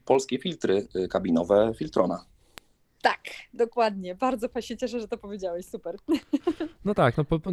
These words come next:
Speaker 3: Polacy w ogóle p-, produkują bardzo dużo komponentów do s-,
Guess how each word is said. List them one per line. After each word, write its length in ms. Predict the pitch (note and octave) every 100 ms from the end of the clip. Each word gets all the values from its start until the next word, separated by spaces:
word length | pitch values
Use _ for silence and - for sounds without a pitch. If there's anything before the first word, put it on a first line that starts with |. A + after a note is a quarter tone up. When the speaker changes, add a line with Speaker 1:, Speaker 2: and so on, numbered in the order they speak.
| E3
Speaker 3:
Polacy 280 | F3 D#3+ C#3+
w 40 |
ogóle 520 | D#3 D3 A2+ G#2+ G#2 G#2
p-, 80 |
produkują 440 | G#2 A2+ G#2+ A2 G#2+
bardzo 220 | G#2 G#2
dużo 200 | G2+ G2
komponentów 500 | - F#2 F#2+ F2+ F2+
do 80 | F#2
s-, 140 | -